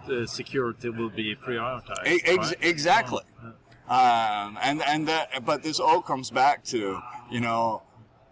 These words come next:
Speaker 2: at Microsoft, like, our North Star here is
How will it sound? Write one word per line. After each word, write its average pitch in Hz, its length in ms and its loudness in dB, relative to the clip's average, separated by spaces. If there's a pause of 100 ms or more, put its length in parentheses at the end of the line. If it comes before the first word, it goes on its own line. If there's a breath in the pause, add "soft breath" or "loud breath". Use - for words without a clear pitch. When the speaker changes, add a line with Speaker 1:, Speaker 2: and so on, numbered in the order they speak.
(180)
Speaker 2:
at 135 220 4
Microsoft, 139 580 0
like, 120 260 -2
our 147 400 6
North 131 340 2
Star 127 380 0
here 113 360 -2
is 104 500 -2